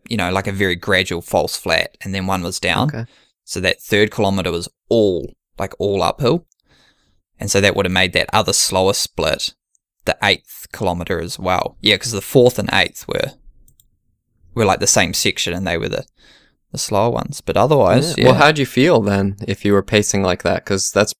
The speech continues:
Speaker 2: pretty even pacing. That, I mean, that's really even.
Speaker 1: What?
Speaker 2: That's really good.
Speaker 1: It's,
Speaker 2: That's
Speaker 1: it's
Speaker 2: solid.
Speaker 1: probably as even as you get, really, like, within a few seconds, and it's running on, like, a, I don't wanna say an undulating course, but runners would call it, like, an undulating course, you know, 'cause it's not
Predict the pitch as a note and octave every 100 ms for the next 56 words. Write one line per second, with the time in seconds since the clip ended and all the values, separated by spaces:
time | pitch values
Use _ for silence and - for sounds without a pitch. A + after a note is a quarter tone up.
0 | _ - C#3+ A2+ F#2 A2 G2 F2 G2 F2+
1 | - G2+ - _ _ _ _ _ _ _
2 | _ _ _ _ _ _ - _ _ A2
3 | G2 B2+ A#2 A2+ A2 F#2 E2+ - - B2
4 | G#2 - - _ C#3 F#2+ - D2+ - -
5 | F2+ - _ - A#2+ - - - - -
6 | C#3 - D3+ D3+ A#2+ A#2+ A2+ G#2+ G2+ F#2+
7 | F2 F#2+ - _ _ G#2 F#2+ D#2 A2+ -
8 | - - - G2+ F#2+ F#2+ G2 - _ _
9 | - - - F#2 F#2 G2 - F#2 F#2 F#2+
10 | F2+ - - G2+ G2 F#2+ G2 F#2+ - -
11 | - _ _ _ _ - B2 C3 A#2+ G#2
12 | G2+ E2 G#2+ G#2+ F#2+ F#2 D#2 G2+ E2 -
13 | - A#2 B2 A#2+ A2 G2 A2+ G#2+ D#2 D2+
14 | - - - G2 - G2 - - G2 D#2
15 | - A#2 F#2 F#2 F2+ - C2+